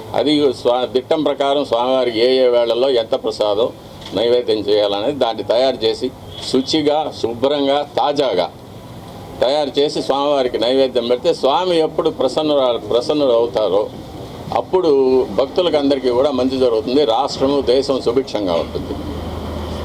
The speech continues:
ఎట్లాగైతే సూర్యుడు తన కిరణాలతో నీటిని ఆవిరిగా తీసుకొని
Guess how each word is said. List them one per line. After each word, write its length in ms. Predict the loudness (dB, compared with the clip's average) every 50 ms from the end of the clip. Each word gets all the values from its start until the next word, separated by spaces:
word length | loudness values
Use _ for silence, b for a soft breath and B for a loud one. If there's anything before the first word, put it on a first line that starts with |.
| -8 -8 -8 -8 -8 -6 -6 -8 -8 -8 -8 -8 -6 -2 -2 -2
ఎట్లాగైతే 920 | 0 0 -2 0 2 2 2 2 2 2 2 2 4 4 4 4 2 0 -2 -6 -10 -10 -10 -10 -10 -10 -10 -10 -10 -8 -8 -4 0 2
సూర్యుడు 360 | 2 4 4 4 4 2 2
తన 220 | 2 0 -2 -2
కిరణాలతో 760 | -2 0 0 0 0 0 0 0 -2 0 0 2 2 2 0 -2 -4 -10 -14 -14 -14 -14 -14 -12 -12 -12 -12 -12 -10 -10 -6 0
నీటిని 460 | 0 2 2 2 2 0 0 0 0
ఆవిరిగా 500 | 0 0 0 2 2 2 2 2 2 0
తీసుకొని 680 | 0 0 -2 -2 -2 -2 0 0 0 0 0 -2 -4